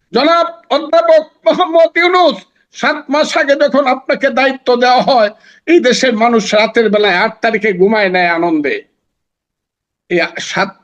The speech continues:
মাসে আপনি দেশটাকে অন্ধকার করছেন। আল্লাহর দোয়াই লাগে, সমস্ত রাজনৈতিক দলকে ডাকেন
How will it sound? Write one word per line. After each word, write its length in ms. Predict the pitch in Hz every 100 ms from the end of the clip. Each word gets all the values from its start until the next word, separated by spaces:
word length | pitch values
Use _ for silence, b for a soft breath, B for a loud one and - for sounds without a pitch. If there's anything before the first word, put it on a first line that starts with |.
| _ _ _ _
মাসে 340 | 147 170 - 165
আপনি 280 | 151 -
দেশটাকে 640 | 147 160 185 - 143 - 143 -
অন্ধকার 480 | 214 247 226 160 135
করছেন। 420 | 143 - - 117 _ B B B
আল্লাহর 440 | 170 214 208 202 147
দোয়াই 260 | 196 254
লাগে, 300 | 214 180 160
সমস্ত 600 | 147 277 392 415 - -
রাজনৈতিক 680 | 269 240 233 220 202 208 156
দলকে 400 | 202 190 147 170
ডাকেন 400 | 151 156 - 127